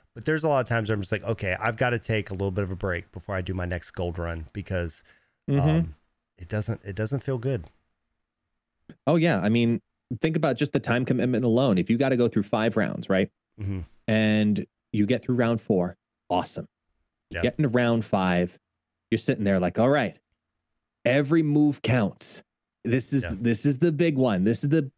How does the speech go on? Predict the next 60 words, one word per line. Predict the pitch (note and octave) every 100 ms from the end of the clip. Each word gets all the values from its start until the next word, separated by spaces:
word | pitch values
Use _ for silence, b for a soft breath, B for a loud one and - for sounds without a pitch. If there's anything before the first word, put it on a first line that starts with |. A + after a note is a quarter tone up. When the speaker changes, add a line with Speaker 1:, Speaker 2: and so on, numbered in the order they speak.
| _
Speaker 2:
big, | F3+ E3+
big | E3+ D#3+
one." | B2 G#2+ F2
And | G2
I | B2+
don't | A#3
think | C4 B3
we've | G3+
ever | D#3+ E3+
gotten | D#3 D#3 C#3+
it | -
confirmed | A#2+ D#3+ A3+
from | G3+ C#3+
Second | A#2+ A2+ G2+
Dinner | G2+ F#2+ F#2
right | F#2 F#2+
now | F#2+ D#3 C#3 F2+ E2+ - _ _ _ -
that, | G#2 G2
you | G#2
know, | G2 F#2+
your | G2+
round | G2 A#2 B2 A2
five | B2+ A#2 A#2 G2+ - _ _ _
eligible | A#2+ A#2 G2 F#2 G#2+
people | G#2 G#2 G2+
are | F#2+
going | G2+ F#2+ G2
up | G#2
against | G#2+ F#2
your | G2
round | F#2+ F#2+ F#2
five | G#2+ F#2+ F#2
eligible | G2 G2 F2+
people. | F2+ F#2 F2
It's | F2
just | A#2+ -
infinite | A2 A#2 G#2
versus | G#2 G2+ G2+ G#2+
infinite, | C3 F#2+ F2
Speaker 1:
Uh, | F2+
Speaker 2:
no |
matter | F#2 F#2
Speaker 1:
I | -
Speaker 2:
what |
Speaker 1:
don't, | F#2+ -
Speaker 2:
round, | G2 A#2+ G2 F2+ F2+ - _ -
Speaker 1:
I | A#2
don't |
Speaker 2:
to | A2+
Speaker 1:
think |
Speaker 2:
my | A2 G2
Speaker 1:
they'll |
be | E2+ G2
able | A#2+
to |
do |
Speaker 2:
understanding. | B2 D#2 D#2
Speaker 1:
that. | F2 -
<laughs> | - _ _
Yeah, | G#2 E2+